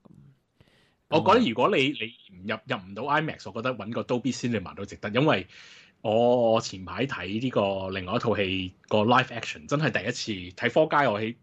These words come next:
《Dolby Cinema》睇，我真係到-，留-，第一次留意到真係原來睇 live action 嘅戲，《Dolby Cinema》係真係好靚嘅，真係好清嘅。個，個，個調光啊，個清晰度啊，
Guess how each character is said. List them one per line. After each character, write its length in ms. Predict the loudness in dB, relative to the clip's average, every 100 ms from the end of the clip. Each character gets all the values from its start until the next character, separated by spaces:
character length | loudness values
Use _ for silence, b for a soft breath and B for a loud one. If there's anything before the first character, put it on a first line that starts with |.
| -18 -12 -4
《Dolby 260 | -2 -2
Cinema》 280 | -2 -4 -4
睇， 100 | -8
我 60 | -2
真 140 | -2
係 40 | -2
到-， 100 | -8
留-， 240 | -8 -8 -4
第 120 | -2
一 80 | -2
次 160 | 2 0
留 160 | 0
意 80 | 0
到 100 | 2
真 140 | 2 2
係 40 |
原 120 | -2 -10
來 220 | -12 -14 B B B B B _
睇 180 | 0 4
live 180 | 4 4
action 340 | 2 2 -2
嘅 140 | -4 -4
戲， 100 | 0
《Dolby 260 | 0 0 0
Cinema》 300 | -2 -4 -8
係 140 | -10
真 140 | -4 -2
係 120 | -4
好 60 | -8
靚 120 | -14
嘅， 200 | -16 -20 _ _ _ _
真 140 | -2
係 20 |
好 300 | -2 -8 -14
清 280 | -12 -12 -12
嘅。 60 | -18 _ b b b _ _
個， 200 | 0 2
個， 180 | 2 0
個 140 | 0 -4
調 280 | -6 -16 -6
光 300 | 2 4 4
啊， 340 | 4 0 -2 -4
個 280 | -4 -4 -4
清 260 | -6 -6
晰 100 | -6
度 280 | -4 -6 -4
啊， 320 | -6 -4 -6